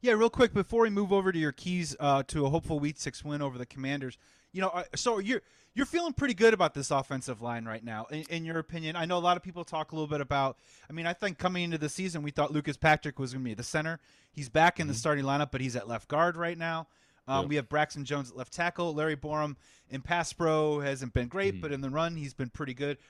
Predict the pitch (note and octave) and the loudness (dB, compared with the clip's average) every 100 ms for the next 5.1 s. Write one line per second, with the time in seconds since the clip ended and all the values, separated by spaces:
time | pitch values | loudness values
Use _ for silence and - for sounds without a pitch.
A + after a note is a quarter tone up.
0 | _ - E3+ G3 F3+ F#3 G#3 G#3 - B3 | _ 2 2 4 4 2 0 -2 -4 -4
1 | A3+ E3+ G3+ G3+ F#3 - D3+ D3+ E3+ E3+ | -2 2 4 6 6 4 -6 -4 -4 -4
2 | D#3+ C3+ B2+ - E3+ E3+ D3 - C#3 - | -6 -4 -4 0 2 4 2 0 -4 -4
3 | C#3 D#3 - G3 F#3 - F#3 F3+ F#3 D#3+ | -4 -4 -2 -2 -2 -2 -4 -2 -4 -4
4 | C3+ C#3 C#3+ C#3 C#3+ C#3+ D3+ B2 D#3 D3+ | -4 -2 -2 -2 -4 -6 -6 -4 -4 -4
5 | - | -6